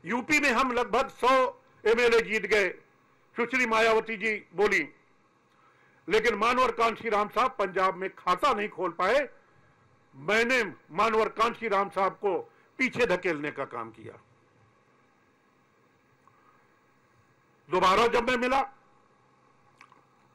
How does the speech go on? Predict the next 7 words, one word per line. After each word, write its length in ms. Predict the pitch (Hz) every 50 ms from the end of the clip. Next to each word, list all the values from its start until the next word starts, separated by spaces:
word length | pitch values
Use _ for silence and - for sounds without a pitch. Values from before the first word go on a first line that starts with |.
| _ _ _
बहन 240 | - 190 214 233 208
जी 120 | 202 240
बोली 320 | 208 202 220 226 220 254 247
कि 200 | - 254 233 226 220 214 202 - - - _ - _ _ _ _ _ _ _ _ _ _ _ _ _ _ _ _ _ _ _ _ _ _ _ _ _ _ _ _ _ _ _ _ _ _ _ _ _ _ _ _ _ _ _ _ _ _ -
मैंने 300 | 165 208 226 226 247 254
जो 140 | 214 240 233
आज 300 | 220 220 220 220 214